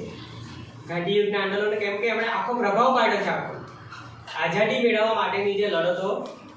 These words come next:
લડાઈ, એ મોટે ભાગના લોકમાનસ પર એમણે એમના વિચારો, એમના સિદ્ધાંતો, શાના સિદ્ધાંતો? તો લડતના સિદ્ધાંતો.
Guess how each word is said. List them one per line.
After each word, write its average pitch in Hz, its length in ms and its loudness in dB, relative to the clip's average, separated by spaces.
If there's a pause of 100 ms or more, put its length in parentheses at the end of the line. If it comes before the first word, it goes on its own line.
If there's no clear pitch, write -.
(120)
લડાઈ, 160 540 2 (1080)
એ 233 380 2 (100)
મોટે 220 340 4
ભાગના 220 360 4
લોકમાનસ 196 840 2
પર 202 280 0 (400)
એમણે 160 300 -2
એમના 208 420 0
વિચારો, 208 600 0 (1400)
એમના 180 260 -2
સિદ્ધાંતો, 185 920 0 (840)
શાના 202 220 0
સિદ્ધાંતો? 196 380 0
તો 190 120 -2
લડતના 196 480 2
સિદ્ધાંતો. 131 460 -4